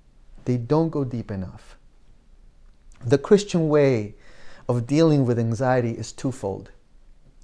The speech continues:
to pray and to think. To pray and to think.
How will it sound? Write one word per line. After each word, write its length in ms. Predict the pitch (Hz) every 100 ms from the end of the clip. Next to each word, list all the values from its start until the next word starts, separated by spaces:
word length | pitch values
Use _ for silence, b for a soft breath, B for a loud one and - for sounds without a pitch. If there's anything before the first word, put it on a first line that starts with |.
| b b b b -
to 120 | -
pray 540 | 120 127 135 170 254 - - - - - - -
and 180 | 113 104
to 120 | 120
think. 560 | - 185 104 - - - _ - - - - - _ - - - - - - -
To 100 | 110
pray 480 | - 104 117 170 - _ - - - 110
and 140 | 110
to 80 | 123
think. 480 | - 180 95 -